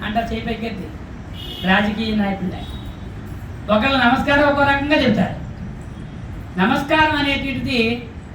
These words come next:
ఎనిమిది రకాలు చెప్పబడిందండి. ఎనిమిది కూడా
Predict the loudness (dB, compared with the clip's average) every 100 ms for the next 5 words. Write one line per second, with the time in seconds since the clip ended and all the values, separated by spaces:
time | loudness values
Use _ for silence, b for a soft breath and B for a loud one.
0 | -8 0 2 4 4 4 4 4 4 4
1 | 2 2 2 6 8 6 4 -4 -14 -8
2 | -2 0 2 0 0 2 2 4 2